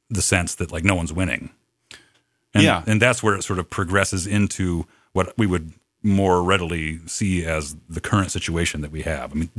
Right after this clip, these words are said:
Speaker 1: it's the really, it's the kernel of where collaboration starts to become an actually effective tool, as opposed to something people just sort of say.
Speaker 2: So as far as that move into litigation that you mentioned, what was developing in the courts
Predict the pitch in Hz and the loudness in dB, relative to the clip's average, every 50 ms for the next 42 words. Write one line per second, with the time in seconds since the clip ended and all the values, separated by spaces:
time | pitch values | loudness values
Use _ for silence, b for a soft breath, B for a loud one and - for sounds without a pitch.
0 | 120 127 131 123 - - 113 110 107 110 - 107 - - - - - - 135 131 | -2 0 0 0 2 2 2 2 2 2 0 -4 -6 -6 -6 -4 2 2 4 4
1 | 123 107 92 90 - b b b b b b b 101 90 101 95 90 - 107 98 | 4 2 0 -2 -6 b b b b b b b -4 0 0 0 0 0 0 0
2 | 101 98 92 90 92 90 - 95 87 - 95 87 - - 80 87 - - 87 82 | 0 0 0 -2 -2 -2 -2 -2 -2 -2 -2 -2 -2 -4 -6 -6 -4 -2 -2 0
3 | 80 76 - b b b b b 90 90 90 90 - - 92 87 85 82 82 80 | -2 -4 -6 b b b b b 2 2 2 2 2 0 0 0 0 0 0 -2
4 | 78 78 76 76 - - - - - - 110 90 - - 78 73 - - 95 85 | -2 -4 -4 -6 -8 -12 -12 -8 -2 0 0 0 0 -2 -10 -8 -6 -4 -4 -2
5 | 73 69 67 71 87 95 85 82 - 92 87 - - 90 - 90 78 95 87 - | -2 -4 -4 -4 -2 -2 -2 0 0 0 -2 0 -2 -2 -2 -2 0 0 -2 -4
6 | 85 78 76 78 - - 82 71 - - - 73 65 65 65 62 _ _ _ _ | -4 -6 -4 -6 -6 -6 -6 -6 -6 -6 -6 -6 -6 -8 -12 -14 _ _ _ _
7 | _ _ _ _ _ _ _ _ _ _ - - 131 127 117 107 - - 135 139 | _ _ _ _ _ _ _ _ _ _ -8 -4 -2 -2 -2 -2 -2 -4 -4 -4
8 | 143 139 139 - 117 113 98 82 78 - 98 92 90 87 - 107 117 123 131 113 | -2 -4 -6 -4 -4 -6 -6 -6 -6 -4 -4 -4 -4 -6 -6 -6 -4 -4 -2 -2
9 | 117 107 95 - 85 92 104 123 113 - - 101 101 104 98 - - 78 76 - | -4 -6 -6 -6 -8 -4 -4 -2 -4 -4 -4 -4 -4 -4 -4 -6 -12 -14 -16 -16
10 | 95 104 _ _ _ _ _ _ _ - 76 69 78 80 80 82 78 71 - - | -20 -20 _ _ _ _ _ _ _ -10 -10 -10 -8 -8 -8 -8 -8 -8 -10 -14
11 | 73 67 - - _ _ _ _ _ _ _ - 98 113 117 107 123 117 101 90 | -14 -16 -16 -20 _ _ _ _ _ _ _ -2 0 0 0 0 -2 -4 -4 -4
12 | - - _ _ - - 101 78 110 110 107 104 - 107 98 95 92 92 _ - | -8 -16 _ _ -8 -8 -4 -2 0 0 0 -2 -4 -4 -4 -4 -6 -8 _ -8
13 | - 127 - - - - - - | -6 -6 -6 -6 -10 -18 -18 -20